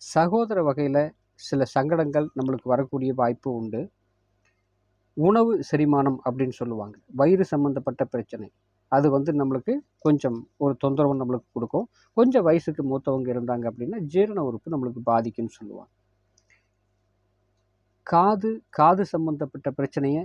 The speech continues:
நம்மளுக்கு வரக்கூடிய வாய்ப்பு நம்மளுக்கு உண்டு. அதே சமயத்துல அது சின்ன ஒரு மருத்துவ செலவாக நம்மளுக்கு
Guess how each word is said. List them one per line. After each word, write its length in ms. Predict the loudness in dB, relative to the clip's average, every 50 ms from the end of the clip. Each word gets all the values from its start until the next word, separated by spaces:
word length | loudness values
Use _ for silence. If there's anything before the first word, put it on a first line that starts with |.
| -6 _ -4
நம்மளுக்கு 360 | 0 2 2 2 2 2 2 2
வரக்கூடிய 380 | 2 2 0 -2 -2 -2 0 0
வாய்ப்பு 360 | 0 0 0 0 -2 -2 -2 -2 -2 -4 _ _ _ -8
நம்மளுக்கு 360 | -4 -4 -2 -2 -4 -4 -6 -6
உண்டு. 200 | -4 -2 -2 -4 -4 _ _ _
அதே 240 | -8 -4 -2 0 0 0
சமயத்துல 420 | -2 -4 -8 -6 -6 -4 -4 -4 -6 -6 _ _ _ _ _ _ _ _ 0
அது 120 | 0 0 0
சின்ன 220 | 0 0 0 2 4 4
ஒரு 140 | 4 4 4
மருத்துவ 440 | 4 4 4 2 2 0 0 0
செலவாக 380 | 0 0 2 4 4 4 4 4
நம்மளுக்கு 380 | 2 -2 -2 -4 -4 -2 -2